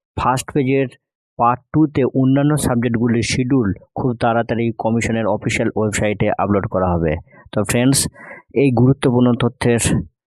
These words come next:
আপডেট পেতে এবং শিক্ষা সংক্রান্ত যে কোনো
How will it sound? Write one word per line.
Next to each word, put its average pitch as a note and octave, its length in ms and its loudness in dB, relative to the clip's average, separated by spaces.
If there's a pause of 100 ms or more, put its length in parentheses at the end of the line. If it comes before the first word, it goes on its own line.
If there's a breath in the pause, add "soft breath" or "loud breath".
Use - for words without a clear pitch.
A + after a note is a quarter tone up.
(280)
আপডেট A2+ 380 0
পেতে B2 260 2 (600)
এবং A#2 200 2 (120)
শিক্ষা - 240 -2
সংক্রান্ত B2 360 4 (120)
যে B2 60 2
কোনো C#3 200 2